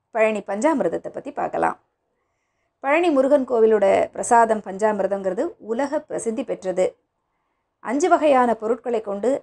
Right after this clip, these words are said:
அமிர்தத்துக்கு இணையாக தயாரிக்கப்பட்டதுனால இதனை பஞ்சாமிர்தம் அப்படின்னு அழைக்கிறார்கள். வாழைப்பழம், கற்கண்டு, சர்க்கரை, நெய், பேரிச்சம்பழம் போன்ற ஐந்து பொருட்களை கொண்டு இந்த பஞ்சாமிர்தம் தயார் செய்யப்படுகிறது.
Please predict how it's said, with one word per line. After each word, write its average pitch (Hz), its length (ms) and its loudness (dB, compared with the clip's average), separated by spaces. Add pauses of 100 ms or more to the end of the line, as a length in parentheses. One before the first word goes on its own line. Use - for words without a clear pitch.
(160)
அமிர்தத்துக்கு 359 680 -4
இணையாக 226 500 -2
தயாரிக்கப்பட்டதுனால 185 1000 -2 (500)
இதனை 220 260 -2
பஞ்சாமிர்தம் 233 800 2
அப்படின்னு 185 360 -8
அழைக்கிறார்கள். 180 600 2 (1040)
வாழைப்பழம், 208 640 2 (440)
கற்கண்டு, 214 500 -2 (260)
சர்க்கரை, 269 580 -2 (380)
நெய், 208 360 0 (360)
பேரிச்சம்பழம் 233 640 0
போன்ற 202 300 -6 (120)
ஐந்து 330 340 -4
பொருட்களை 196 420 -6
கொண்டு 180 300 -6 (160)
இந்த 190 200 -14
பஞ்சாமிர்தம் 185 640 -2 (120)
தயார் 185 300 -2
செய்யப்படுகிறது. 190 600 0